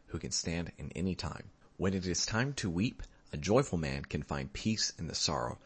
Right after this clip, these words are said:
whereas a man looking forward to feasting may twirl his thumbs, or worse, curse God. When it is time to hate, a good man can find the dividing line, whereas a man who loves his work may have never developed the morals to deal with the dilemma.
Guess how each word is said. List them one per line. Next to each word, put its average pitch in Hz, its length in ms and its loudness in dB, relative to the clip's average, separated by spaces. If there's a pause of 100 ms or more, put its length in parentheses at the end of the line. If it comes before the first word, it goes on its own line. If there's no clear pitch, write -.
(140)
whereas 78 260 2
a 78 40 0
man 85 240 2
looking 78 280 -2
forward 82 360 2
to - 160 -2
feasting 110 480 0 (240)
may - 120 -8
twirl 82 320 2
his 82 160 4
thumbs, 65 340 -4 (140)
or 69 100 0
worse, 80 420 2 (120)
curse - 240 -2
God. 76 340 -2 (560)
When 92 140 2
it 90 80 2
is 78 100 2
time 92 200 2
to - 60 -4
hate, 104 320 2 (360)
a 90 40 -2
good 117 240 12
man 98 260 4
can 82 120 -4
find 73 240 -2
the 76 80 -2
dividing 78 400 0
line, 52 300 -6 (200)
whereas 78 220 0
a 76 60 -2
man 82 300 0
who 82 100 -2
loves 78 300 2
his 69 180 -6
work 82 320 2 (260)
may 64 160 -2
have - 240 -6
never 85 460 2
developed 90 380 2
the 85 40 0
morals 78 380 2
to - 120 -14
deal 69 200 0
with 64 100 -4
the - 100 -10
dilemma. 67 460 -2